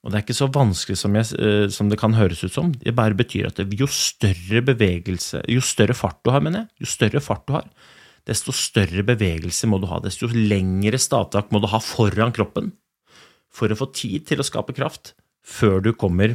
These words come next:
med armene dine til hoftekammen. Så jo større bevegelsen er, desto lengre frem kan du ta armene dine, desto lengre frem kan du ta albuene dine, desto lengre bevegelser har du. Når farta blir mindre,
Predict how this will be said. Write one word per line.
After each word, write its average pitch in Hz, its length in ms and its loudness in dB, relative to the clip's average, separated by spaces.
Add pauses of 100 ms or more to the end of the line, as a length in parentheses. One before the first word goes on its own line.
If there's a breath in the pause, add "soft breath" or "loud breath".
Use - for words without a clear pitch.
med 113 160 2
armene 85 320 0
dine 107 320 0
til 104 160 4
hoftekammen. - 480 -2 (1300 soft breath)
Så - 80 -6
jo 113 160 0
større 107 560 2
bevegelsen 113 480 0
er, 202 160 -4
desto 120 240 -2
lengre 104 640 2
frem 117 480 0
kan 104 160 0
du 104 80 -2
ta - 160 -4
armene 85 320 -2
dine, 98 240 -4 (400 loud breath)
desto - 160 -10
lengre 95 320 0
frem 104 240 -2
kan 90 160 -2
du 85 80 -8
ta - 140 -8 (100)
albuene 117 460 4
dine, 151 240 2 (260 loud breath)
desto - 240 -6
lengre 107 680 2 (420 soft breath)
bevegelser 104 680 -2
har 85 240 -4
du. - 0 - (1500 soft breath)
Når 101 160 -8
farta 147 240 -2
blir 151 140 2
mindre, 127 340 2